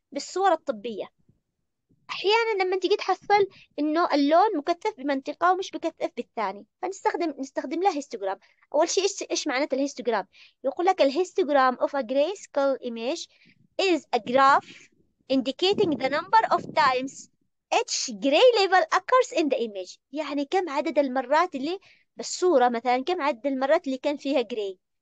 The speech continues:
كم عدد المرات اللي كان فيها، آه، وايت، كم عدد المرات اللي فيها بلاك. يعني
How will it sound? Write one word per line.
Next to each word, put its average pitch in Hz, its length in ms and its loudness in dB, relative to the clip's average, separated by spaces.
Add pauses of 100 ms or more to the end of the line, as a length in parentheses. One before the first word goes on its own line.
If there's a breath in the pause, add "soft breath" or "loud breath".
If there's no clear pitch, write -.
(100)
كم 247 160 -6
عدد 247 200 0
المرات 247 420 0
اللي 240 120 -6
كان 247 200 -4
فيها، 226 380 -2 (400 loud breath)
آه، 226 180 4
وايت، 220 340 0
كم 240 200 -2
عدد 233 160 2
المرات 247 300 -2
اللي 254 120 -6
فيها 247 220 -2
بلاك. 220 380 -2
يعني 277 280 -4